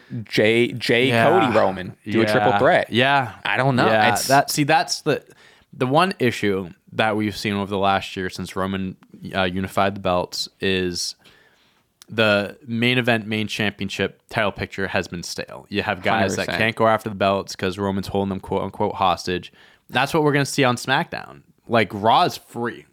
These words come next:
Speaker 2: Raw is good. Like, they can go after the new belt, whatever. But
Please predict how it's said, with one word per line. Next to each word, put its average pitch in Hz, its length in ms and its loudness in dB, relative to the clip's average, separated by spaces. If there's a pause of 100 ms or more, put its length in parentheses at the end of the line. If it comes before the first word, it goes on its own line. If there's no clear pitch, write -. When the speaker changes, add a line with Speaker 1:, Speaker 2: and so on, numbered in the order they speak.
Speaker 2:
Raw 143 300 2
is 151 180 2
good. 107 300 2
Like, 101 140 -2
they 117 120 0
can 135 120 -4
go 127 100 4
after 120 220 0
the 110 80 -6
new 117 120 0
belt, 117 200 4
whatever. 110 240 4
But 95 240 -4